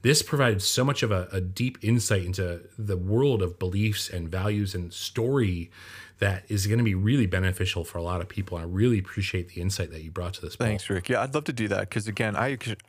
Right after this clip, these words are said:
Speaker 2: I don't know if you're gonna post video of this or not, and I, I have to adjust my camera to see it, but you can kinda see I've got a whiteboard back there, and it's got this thing I like to call the, my hierarchy of values. Um, and one of the things that can be really helpful is to actually walk people through this specific process of laying out,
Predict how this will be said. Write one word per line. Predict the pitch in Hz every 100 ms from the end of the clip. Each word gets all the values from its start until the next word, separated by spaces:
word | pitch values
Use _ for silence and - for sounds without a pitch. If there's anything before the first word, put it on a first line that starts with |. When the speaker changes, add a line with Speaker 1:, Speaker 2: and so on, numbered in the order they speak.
| _ -
Speaker 2:
I |
don't | 107
know | 117
if | 101
you're | 104
gonna | 90 101
post | 82 - 104 92
video | 98 95 92
of | 87
this | 92 -
or | 90
not, | 90 92
and | 101
I, | 92 - -
I | 98
have | - 113
to | -
adjust | 92 95 90
my | 85
camera | 87 101 92 90
to |
see | 90 - 92
it, | 104
but | 98
you |
can | 113
kinda | 110 127
see | 110 113
I've | 104
got | 101 101
a |
whiteboard | 87 92 101 - 98 85 90
back | 85 85 -
there, | 90 87 85 - _ _ _ _ -
and | 98
it's | 92
got | - 117 -
this | 113 - -
thing | 117 107
I | 95
like | 92 95
to |
call | 104 101 92
the, | 87 85 -
my | 92 90
hierarchy | 85 101 95 92 92 - 90
of | 87
values. | 85 92 90 87 85 82 80 - - -
Um, | 92 90 87 - _ _ _ _
and | 117 107
one | 98 127
of | 135
the |
things | 117 127 110
that | -
can | 107
be | 95
really | 104 101
helpful | 87 101 - 90
is | 98
to | - -
actually | 95 - 90
walk | 92 92 95 -
people | - 101 92
through | 90 - 92 92
this | 90
specific | - - - - 95 - -
process | - 87 90 - 87 -
of | - 95
laying | 95 92 92 90
out, | 87 90